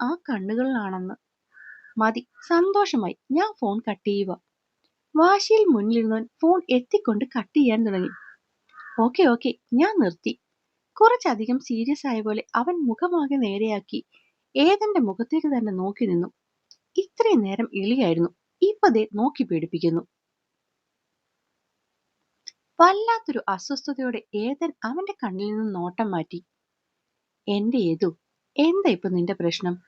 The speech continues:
കുറച്ചു മുന്നേ ചിരിച്ചതിന് വഴക്കു പറഞ്ഞു, ഇപ്പൊ ദേ അതൊക്കെ മാറ്റി ഞാൻ തന്നെ കെ-, സീരിയസ് ആയി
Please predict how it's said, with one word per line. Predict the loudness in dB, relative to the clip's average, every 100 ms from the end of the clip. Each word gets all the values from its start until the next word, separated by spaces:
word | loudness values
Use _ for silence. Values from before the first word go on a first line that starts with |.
| _ _ _ _
കുറച്ചു | 2 2 2 0
മുന്നേ | 2 0 -4 0
ചിരിച്ചതിന് | 4 4 2 -6 -4
വഴക്കു | -2 -2 -4 -6
പറഞ്ഞു, | -6 -6 -8 _ _ _ _ 2
ഇപ്പൊ | 2 4 0
ദേ | 0 -4 -6
അതൊക്കെ | -4 -4 -2
മാറ്റി | 0 -2 -4 -4
ഞാൻ | -2 0 0
തന്നെ | -2 0 0
കെ-, | -2 -4 -14 _ _ -4
സീരിയസ് | 0 0 0 -2
ആയി | -4